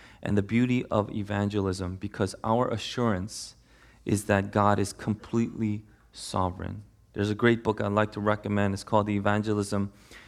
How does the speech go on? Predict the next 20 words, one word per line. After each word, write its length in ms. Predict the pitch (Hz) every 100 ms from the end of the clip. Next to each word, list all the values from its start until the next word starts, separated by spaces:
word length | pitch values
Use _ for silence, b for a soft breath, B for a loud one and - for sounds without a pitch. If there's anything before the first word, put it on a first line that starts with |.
| B
and 140 | 107
the 60 | 98
Sovereignty 500 | - 110 107 104 -
of 140 | 98
God 280 | 98 101 95
by 120 | 101
J 260 | 95 101 101
I 140 | 95
Packer. 480 | 95 - 95 92 92
He 120 | 92
goes 280 | 98 98 98
into 220 | 101 98
this 380 | 92 92 95 - B B -
at 240 | 113 -
length. 540 | 101 107 98 - - - _ _ _ _ _ _ _ _ _ _ _ _ _ _ _ _ _ _ _ _ _ _
But 100 | 110
because 460 | 110 113 - 131 113
God 300 | - 107 104
is 100 | 101
sovereign, 580 | - 98 95 92 101